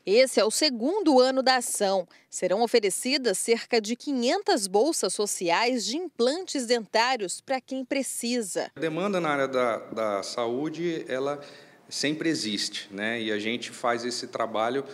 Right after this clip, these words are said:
Speaker 2: tirando esse pessoal justamente da expectativa de um tratamento, trazendo ela pra uma situação real,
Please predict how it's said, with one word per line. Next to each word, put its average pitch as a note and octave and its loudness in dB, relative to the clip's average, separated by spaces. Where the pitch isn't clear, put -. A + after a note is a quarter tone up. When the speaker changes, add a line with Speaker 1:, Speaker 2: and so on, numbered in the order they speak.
Speaker 2:
tirando C3+ 2
esse G2+ -4
pessoal G#2 0
justamente C3 -2
da G#2+ 0
expectativa D#3 -4
de A2 -6
um G#2 -8
tratamento, G2+ -6
trazendo A#2+ -4
ela G#2+ -2
pra - -8
uma A2+ -6
situação - -6
real, A2 -4